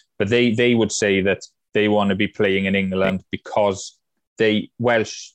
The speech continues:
tradition is a club tradition, and, you know, it's, it's, you know, we grew up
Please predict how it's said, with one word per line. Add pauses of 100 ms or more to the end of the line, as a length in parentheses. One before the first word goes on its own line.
(140)
tradition
is
a
club
tradition,
and, (380)
you
know,
it's,
it's,
you
know, (160)
we
grew
up